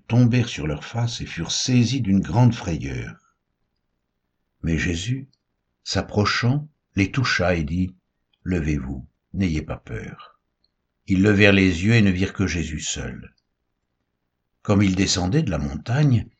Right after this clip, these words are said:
Jésus leur donna cet ordre, « Ne parlez à personne de cette vision, jusqu'à ce que le Fils de l'homme soit ressuscité des morts. » Les disciples lui posèrent cette question, «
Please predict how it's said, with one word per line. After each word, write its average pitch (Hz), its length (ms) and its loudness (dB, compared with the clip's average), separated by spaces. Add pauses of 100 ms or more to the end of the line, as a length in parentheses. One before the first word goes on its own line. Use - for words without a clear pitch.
(220)
Jésus 98 460 0
leur 92 220 0
donna 92 240 0
cet - 260 -4
ordre, « 71 440 -4 (540)
Ne 107 140 6
parlez 107 480 4
à 80 80 0
personne 135 720 -2
de 120 80 0
cette 101 280 -4
vision, 82 480 -4 (440)
jusqu'à 143 400 2
ce - 80 -4
que - 80 -6
le 92 120 -2
Fils 135 300 -2
de 117 100 0
l'homme 101 280 0
soit 95 200 -4
ressuscité 92 600 -4
des 71 140 -4
morts. » 58 560 -10 (1300)
Les 73 120 -2
disciples 76 680 -4 (180)
lui 80 180 -4
posèrent 80 420 -2
cette - 180 -8
question, « 104 580 -2